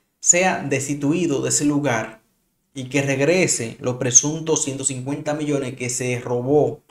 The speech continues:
en la Propet, acorde a la investigación que hizo, que hizo Alicia Ortega. Algo totalmente triste y vergonzoso.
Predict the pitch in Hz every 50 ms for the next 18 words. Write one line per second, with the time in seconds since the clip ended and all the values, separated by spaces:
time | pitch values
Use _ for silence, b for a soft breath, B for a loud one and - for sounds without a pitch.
0 | _ _ - - 120 117 120 117 - 127 120 117 - 131 127 120 123 - - _
1 | _ _ b b b b b _ - 110 113 - - 135 135 139 139 139 123 123
2 | 113 113 110 113 113 110 110 - 117 110 110 107 - - 120 120 123 123 123 123
3 | 104 110 113 117 117 - - - 139 - _ _ _ _ - 139 185 226 226 -
4 | 165 131 - - - 110 117 120 120 - 139 117 110 - - 101 95 85 76 -
5 | - _ _ _ _ _ _ _ _ _ _ - 110 110 117 117 120 123 117 113
6 | 113 113 110 107 117 117 117 117 120 120 120 120 117 - 113 110 104 101 90 -
7 | - - _ _ _ _ _ _ _ - 135 165 175 165 - - - 107 107 101
8 | 98 113 117 113 113 107 101 98 101 101 101 - - 120 107 98 - - -